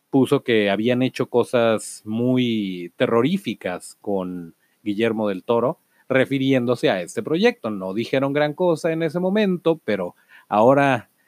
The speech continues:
atando los cabos, pues se puede uno dar cuenta que de esto se trataba.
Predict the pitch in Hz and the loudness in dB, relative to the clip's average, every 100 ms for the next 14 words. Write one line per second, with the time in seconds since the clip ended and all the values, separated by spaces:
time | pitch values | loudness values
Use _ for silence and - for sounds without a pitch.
0 | _ - 104 - 135 143 139 131 120 113 | _ -6 -2 0 0 2 4 4 4 4
1 | 104 95 - 113 131 - - 135 131 151 | 2 0 -4 0 0 0 0 2 2 0
2 | - 98 - - 135 131 123 120 120 - | 0 -4 -4 0 4 4 4 4 4 4
3 | 120 113 113 104 98 107 - 107 104 101 | 0 2 -2 0 -2 -2 -4 -6 -8 -8
4 | - 139 165 | 0 2 2